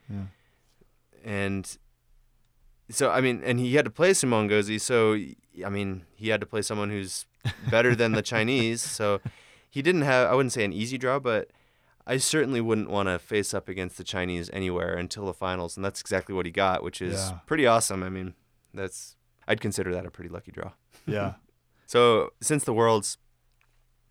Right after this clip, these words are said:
Speaker 2: I see a lot of things on YouTube and different articles saying, "Is Ma Long the greatest ever?" Um,
Speaker 1: <laughs>
Speaker 2: I, that's one term that I just, I don't like. I don't,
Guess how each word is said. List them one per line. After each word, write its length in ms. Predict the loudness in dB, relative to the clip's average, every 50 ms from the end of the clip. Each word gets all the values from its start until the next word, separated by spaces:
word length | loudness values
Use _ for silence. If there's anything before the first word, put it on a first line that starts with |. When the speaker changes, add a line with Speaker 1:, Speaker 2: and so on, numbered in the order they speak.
| -20 -14 -10
Speaker 2:
I 60 | -6
see 160 | -2 2 4
a 80 | 4 6
lot 220 | 6 6 6 4
of 220 | 4 4 2 0 -4
things 320 | -10 -8 -6 -6 -4 -4
on 140 | -4 -4 -4
YouTube 520 | -4 -6 -8 -8 -8 -8 -6 -6 -6 -6 -6
and 80 | -6 -8
different 220 | -8 -8 -6 -6
articles 580 | -6 -6 -6 -8 -12 -12 -10 -10 -10 -10 -12 -18 _ _ _ _ _ _ _ _ _ _ _
saying, 200 | _ -10 -8 -8 -6
"Is 160 | -8 -6 -2
Ma 220 | 2 4 4 4
Long 300 | 4 4 2 2 2 0
the 80 | -2 -2
greatest 440 | 0 2 2 2 2 0 -2 -4 -6
ever?" 420 | -6 -6 -4 -4 -4 -4 -4 -8 -12 -20 -18 -12
Um, 400 | -8 -8 -8 -6 -6 -8 -8 -8 -10 -10 _ -12 -14 -14 _ -16 -20
Speaker 1:
<laughs> 440 | -20 _ -20 _ _ -20 _ _ 0
Speaker 2:
I, 240 | 2 2 2 2 -2 -6 -14 -16 -18 -20 _ _ _ _ _ _ _ _ _ -20 -20 -20 _ _ -2
that's 260 | 0 0 0 0 0
one 160 | 0 0 0
term 320 | -2 -2 0 0 0 0 2
that 140 | 0 0
I 40 | 0
just, 260 | 0 -2 -4 -6 -6 -6
I 60 | -6
don't 200 | -4 -4 -4 -4
like. 220 | -4 -6 -6 -4 -4
I 60 | -2
don't, 200 | -2 -2 -2 -4